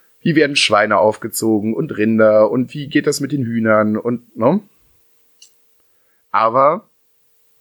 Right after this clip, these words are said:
dadurch, dass das Ganze so gläsern ist und dass die halt wirklich auch eine sehr, sehr gute Qualität setzen, wie die mit ihren Tieren umgehen, was die füttern, was die für einen Platz haben,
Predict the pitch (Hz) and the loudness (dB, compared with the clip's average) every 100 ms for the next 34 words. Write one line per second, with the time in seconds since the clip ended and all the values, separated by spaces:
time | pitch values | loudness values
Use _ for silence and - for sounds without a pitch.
0 | _ _ _ _ _ _ _ _ _ _ | _ _ _ _ _ _ _ _ _ _
1 | - 127 131 147 139 131 135 - 135 139 | -2 0 0 -2 -4 -4 -4 -2 -2 -4
2 | 117 117 107 113 135 147 139 131 139 - | -8 -6 2 2 4 2 0 -2 -2 -4
3 | 117 113 120 - 113 117 - 127 123 - | -6 -2 -2 -2 -2 -2 -2 -4 -6 -6
4 | 113 127 104 104 123 143 139 113 127 127 | -4 -4 -4 0 2 2 0 0 2 2
5 | 113 143 143 - 120 113 - 139 - 127 | -2 -6 -6 -2 -2 -2 -2 -2 0 -2
6 | - 117 113 127 120 - 107 107 - 107 | -2 -6 -6 -2 -2 0 -2 -2 -2 -2
7 | 104 143 135 117 117 113 110 104 98 110 | 0 0 -2 0 2 2 2 -2 -6 -8
8 | - 135 - 117 107 110 101 110 - 117 | -4 -2 2 2 2 0 -2 -4 -4 -4
9 | 123 117 - 127 135 - 117 107 107 104 | -4 -4 -2 -2 -2 -2 0 2 2 0
10 | 110 117 | -2 -6